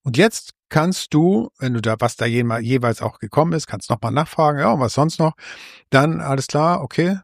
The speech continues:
danke für dein ehrliches Feedback oder deine Information. Du musst mich auch verstehen, weißt du, ich, ähm, wir haben ja auch hier, ähm, eine Geschäftsbeziehung sozusagen, wir tauschen Zeit gegen Geld und irgendwie ist das auch ungerecht den anderen gegenüber. Und ich empfinde es eben auch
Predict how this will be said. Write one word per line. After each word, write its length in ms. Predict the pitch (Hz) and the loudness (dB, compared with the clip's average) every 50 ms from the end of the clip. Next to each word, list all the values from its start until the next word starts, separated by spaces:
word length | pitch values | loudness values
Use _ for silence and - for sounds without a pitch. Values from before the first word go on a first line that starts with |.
| _ | _
danke 280 | - 135 131 147 143 135 | -4 -2 -2 -2 -2 -6
für 140 | - - 123 | -6 -6 -6
dein 180 | 123 123 127 127 | -6 -6 -8 -8
ehrliches 400 | 123 120 120 113 - - 113 - | -8 -8 -8 -8 -8 -10 -10 -8
Feedback 400 | - 165 - - 175 165 - - | -8 -8 -4 -4 -4 -4 -4 -6
oder 200 | 123 113 110 117 | -8 -8 -8 -10
deine 180 | 117 113 117 | -10 -12 -14
Information. 600 | 120 117 - - 113 107 - - 165 190 196 202 - _ _ _ _ _ _ _ _ _ _ _ _ _ _ _ _ _ | -14 -12 -10 -8 -8 -8 -4 -4 -4 -2 -2 -6 -8 _ _ _ _ _ _ _ _ _ _ _ _ _ _ _ _ _
Du 80 | 139 | 4
musst 180 | 143 160 156 - | 4 4 4 2
mich 120 | 160 123 | 2 4
auch 100 | 127 139 | 4 4
verstehen, 360 | 135 156 135 - - 147 139 131 | 4 2 0 2 2 2 2 2
weißt 180 | 127 120 - | 0 0 0
du, 40 | 139 | -4
ich, 260 | 127 113 - - - - _ _ _ _ _ _ _ _ _ - | -6 -6 -12 -16 -20 -20 _ _ _ _ _ _ _ _ _ 0
ähm, 320 | 131 123 120 117 117 113 | 2 2 2 0 -2 -2
wir 120 | 120 113 | -2 0
haben 120 | 113 131 131 | 2 2 2
ja 120 | 123 113 | 2 2
auch 200 | 110 123 123 - | 2 2 0 -2
hier, 300 | - - 135 123 120 131 135 | -2 0 0 0 0 -2 -4
ähm, 340 | 131 123 123 123 127 135 147 | -4 -4 -4 -6 -8 -8 -2
eine 180 | 147 139 131 120 | 0 2 2 2
Geschäftsbeziehung 760 | - - - - 143 - - - - 139 - - 156 143 135 | 0 -2 -2 -2 -2 -2 -4 -8 -8 -4 0 2 2 2 2
sozusagen, 580 | 151 143 - - 147 143 143 139 143 147 156 | -2 -4 -4 -4 0 2 2 2 2 0 -2
wir 100 | 151 120 | -4 -2
tauschen 300 | - - 127 120 117 113 | 0 2 2 2 0 -4
Zeit 240 | - - 131 127 - | -2 0 0 0 0
gegen 200 | - 120 117 120 | -4 -4 -4 -2
Geld 300 | 123 120 127 135 143 - | -2 0 0 0 0 -2
und 120 | 127 117 | -6 -8
irgendwie 280 | 120 120 120 127 123 123 | -6 -6 -6 -4 -4 -6
ist 80 | 113 - | -6 -6
das 120 | 113 - | -6 -6
auch 100 | 117 - | -6 -6
ungerecht 500 | - - 135 139 123 117 120 110 - - | -2 0 2 2 4 2 2 0 -2 -4
den 80 | 110 110 | -4 -2
anderen 240 | 127 156 160 156 | 0 2 2 2
gegenüber. 480 | 147 147 143 139 143 139 135 139 143 139 _ - - - - - - - - _ | 2 2 0 0 -2 0 0 0 0 0 _ -10 -20 -20 -20 -20 -20 -20 -20 _
Und 140 | - 123 - | -8 -6 -6
ich 140 | 113 - - | -2 0 0
empfinde 320 | 131 113 - - 135 131 | 0 0 2 2 2 2
es 80 | 113 127 | 4 2
eben 140 | 123 117 | 0 0
auch 220 | 107 113 123 - | 2 0 -2 -2